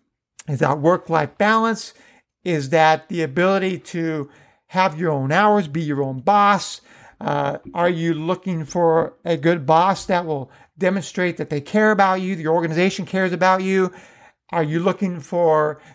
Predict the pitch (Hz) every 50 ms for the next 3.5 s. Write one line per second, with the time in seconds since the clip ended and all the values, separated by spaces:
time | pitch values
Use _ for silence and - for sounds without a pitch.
0 | _ _ _ - 170 151 135 170 190 196 196 190 190 - - - 165 147 156 160
1 | 160 156 147 139 139 - - - - 156 160 151 - 156 - - 165 - - -
2 | 208 208 214 214 202 165 202 208 202 202 196 202 185 139 147 147 135 170 202 202
3 | 202 - 208 202 208 208 202 196 185 -